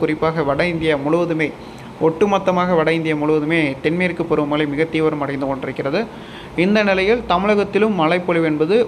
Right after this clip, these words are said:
வரக்கூடிய நாட்களில் அதிகரிக்க இருக்கிறது. எந்தெந்த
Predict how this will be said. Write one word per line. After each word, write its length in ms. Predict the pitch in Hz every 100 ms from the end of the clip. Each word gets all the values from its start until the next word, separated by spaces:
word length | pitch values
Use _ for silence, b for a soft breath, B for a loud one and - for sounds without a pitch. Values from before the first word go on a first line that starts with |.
| 160
வரக்கூடிய 380 | 165 175 175 165
நாட்களில் 460 | 147 135 151 190 147
அதிகரிக்க 360 | 156 160 151 147
இருக்கிறது. 280 | 131 131 131 _ _ _ _ _ _ _ _ _ _ - 135 185
எந்தெந்த 300 | 233 254